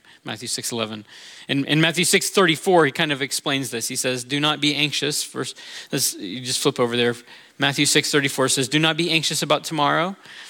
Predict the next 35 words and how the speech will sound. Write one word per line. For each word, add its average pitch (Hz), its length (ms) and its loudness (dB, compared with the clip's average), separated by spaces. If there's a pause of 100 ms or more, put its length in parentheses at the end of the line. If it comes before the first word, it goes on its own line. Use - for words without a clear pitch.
(120)
for 190 120 2
tomorrow 170 360 6
will 175 80 4
be 175 120 6
anxious 170 300 0
for 175 140 -2
itself. 160 400 2
Sufficient 208 720 2
for 190 180 0
the 160 120 2
day 151 600 6 (200)
is 143 160 -4
its 135 120 -6
own 139 160 0
trouble." 120 380 -2 (2000)
God 170 240 4
wants 185 220 4
us 180 120 0
to 175 80 2
live 170 220 4
our 175 320 4
lives 170 400 2
today 160 640 4
in 139 100 -6
dependence 135 460 -6
on 127 140 -6
him, 123 180 -8
to 147 100 -2
cultivate 180 460 2
a, - 320 0
a 170 40 4
daily 175 480 4
sense 147 400 0
of 139 120 0
our 131 180 0